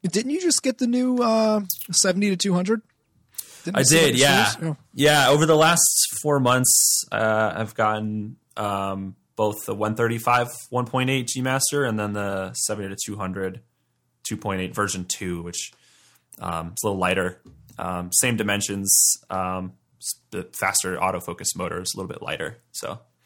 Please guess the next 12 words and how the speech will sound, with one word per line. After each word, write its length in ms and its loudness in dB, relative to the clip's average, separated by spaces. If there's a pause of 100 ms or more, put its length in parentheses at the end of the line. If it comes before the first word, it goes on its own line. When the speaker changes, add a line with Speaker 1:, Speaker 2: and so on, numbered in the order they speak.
(560)
Speaker 2:
sweet. 480 0
Um, 80 -8
it's 160 0
nice 200 4
having 360 -2 (640)
two 200 -4
seventy 300 -2
to 80 -14
two 100 -12
hundreds 360 -8
this 180 -4
year. 240 -10